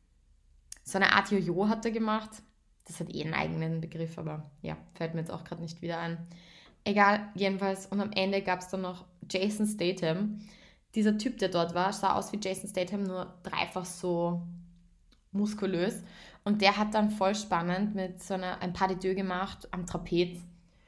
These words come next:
Und man würde ja meinen, diese Typen, tut mir leid, das ist jetzt natürlich ein super nettes Vorurteil, das ich da gerade präsentiere, aber it is what it is,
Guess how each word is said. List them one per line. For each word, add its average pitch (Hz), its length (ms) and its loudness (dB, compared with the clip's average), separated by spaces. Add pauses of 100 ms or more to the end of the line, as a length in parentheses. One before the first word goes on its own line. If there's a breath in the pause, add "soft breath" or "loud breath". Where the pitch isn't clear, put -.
(300 soft breath)
Und 208 320 0 (440 soft breath)
man 214 140 6
würde 247 160 6
ja 240 80 8
meinen, 214 320 4
diese 202 240 0
Typen, 208 500 2 (800 loud breath)
tut 175 140 -6
mir 170 80 2
leid, 170 200 2
das 170 140 -6
ist 165 80 -8
jetzt 160 160 -8
natürlich 165 300 -6
ein 160 80 -2
super 170 240 -6
nettes 165 300 -6
Vorurteil, 180 500 0
das 175 100 -2
ich 175 100 -8
da 180 120 -4
gerade 175 160 -4
präsentiere, 185 480 -4
aber 190 240 0
it - 240 -2
is 269 240 2
what 254 120 4
it 247 120 2
is, 233 240 0